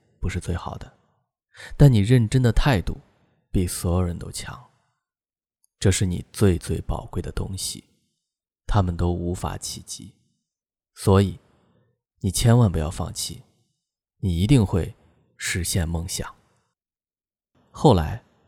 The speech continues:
这个女孩顺利考入了大学理想的专业，毕业后也成了一位电视节目编导。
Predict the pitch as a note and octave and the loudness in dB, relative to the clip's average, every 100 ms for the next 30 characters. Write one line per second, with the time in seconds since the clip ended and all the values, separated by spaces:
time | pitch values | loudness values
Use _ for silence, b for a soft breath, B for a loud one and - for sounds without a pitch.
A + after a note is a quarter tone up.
0 | _ _ _ _ D3 C3 G2+ G2+ G2 A2+ | _ _ _ _ 8 8 6 4 2 4
1 | G2+ F#2+ - D2+ E2+ E2 - E2+ - D#2 | 4 2 0 -2 0 0 0 -2 -2 -4
2 | D#2 D2 F2+ F2+ - - E2+ F#2 F#2+ - | -4 -4 -6 -8 -10 -6 -4 -2 -4 -8
3 | _ _ _ _ _ _ _ F#2+ F2+ F2 | _ _ _ _ _ _ _ 2 2 2
4 | G2 D#2 - b b b b b F2+ - | 0 0 -6 b b b b b -2 0
5 | F2 F#2+ F2+ F2 E2+ F2+ E2 - D#2+ E2 | 2 4 4 2 2 0 -2 -4 -6 -6
6 | E2+ F2 F#2+ G#2+ | -4 -4 -4 -10